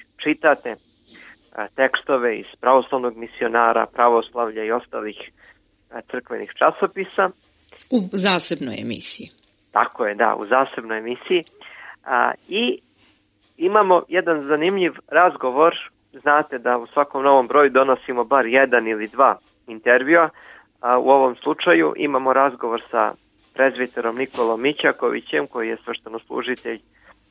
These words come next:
Speaker 1: pri Beogradskom hramu Svetog Vasilija Ostroškog na Bežanijskoj kosi, koji piše iz svoga iskustva kao dugogodišnji pojac,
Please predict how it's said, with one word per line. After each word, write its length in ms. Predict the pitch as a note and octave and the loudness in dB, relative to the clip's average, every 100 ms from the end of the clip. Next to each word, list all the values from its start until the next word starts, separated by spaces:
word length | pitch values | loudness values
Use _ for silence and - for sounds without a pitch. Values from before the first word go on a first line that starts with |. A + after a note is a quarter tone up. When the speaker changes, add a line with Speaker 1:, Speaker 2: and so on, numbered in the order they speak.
| _ - | _ -10
Speaker 1:
pri 220 | A#2+ A#2 | -6 -6
Beogradskom 720 | - C3+ C#3 C#3 B2+ - A2+ | 0 2 4 4 2 -2 -12
hramu 440 | A2+ C3 C3+ C#3 A#2 _ _ _ _ _ | -2 2 2 2 -4 _ _ _ _ _
Svetog 260 | C3+ C3 A2+ | -14 -10 -2
Vasilija 500 | B2 B2 B2 A#2 B2 | -2 -2 -4 2 2
Ostroškog 520 | C#3+ - A#2 - A2+ | 2 -4 -8 -8 -10
na 100 | A2+ | -10
Bežanijskoj 680 | A2 A2+ B2 A#2 G#2 - A2 | -10 -4 -4 -4 -10 -16 -8
kosi, 540 | C3 D#3+ - F#3 E3 _ _ _ _ _ _ _ _ _ - - - _ _ | 0 0 0 -4 -4 _ _ _ _ _ _ _ _ _ -20 -20 -20 _ _
koji 520 | - C3 C3 C3 C3 - _ _ _ - | 0 0 2 0 0 -4 _ _ _ -4
piše 500 | F3 E3+ - B2 G#2+ _ _ _ _ _ _ _ - | 0 2 0 -2 -4 _ _ _ _ _ _ _ -16
iz 140 | B2 - - - | -16 -16 -20 -6
svoga 260 | - C#3 B2 | 2 4 4
iskustva 680 | A#2+ - C3+ D3 - E3 D#3+ | 2 -2 -2 -2 0 -2 0
kao 200 | - A2+ | 0 -4
dugogodišnji 800 | B2+ A#2+ A#2+ C3+ B2+ A2+ - A2+ | -4 -8 -2 0 -2 -6 -10 -6
pojac, 400 | C3 C#3+ C#3+ | 2 2 2